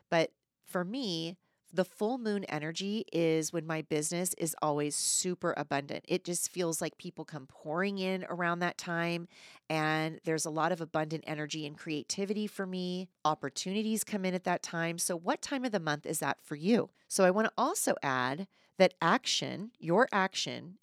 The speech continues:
in a state of high frequency, aligned energy really increases your momentum.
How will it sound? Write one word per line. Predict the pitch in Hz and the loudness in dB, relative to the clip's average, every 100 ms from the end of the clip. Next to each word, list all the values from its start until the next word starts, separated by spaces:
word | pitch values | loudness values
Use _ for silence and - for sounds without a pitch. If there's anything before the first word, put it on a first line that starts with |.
| - | -2
in | 185 196 | 0 2
a | |
state | 202 - 175 165 - | 2 2 2 2 0
of | 156 151 151 147 - | 2 4 4 2 -4
high | - 160 170 | -4 0 0
frequency, | 180 165 156 156 156 160 147 147 - | 0 -4 -4 -6 -4 -2 -2 -4 -2
aligned | 160 156 151 165 175 - | 0 2 2 2 0 -2
energy | 151 143 135 139 135 139 170 _ - - 156 | -2 -2 -6 -6 -4 -4 -6 _ -20 -14 -2
really | 170 277 294 214 | 0 2 0 -2
increases | 175 175 175 165 165 | -4 -4 -2 0 -2
your | 160 | -2
momentum. | 151 143 139 151 170 - | -4 -2 -4 -2 -4 -4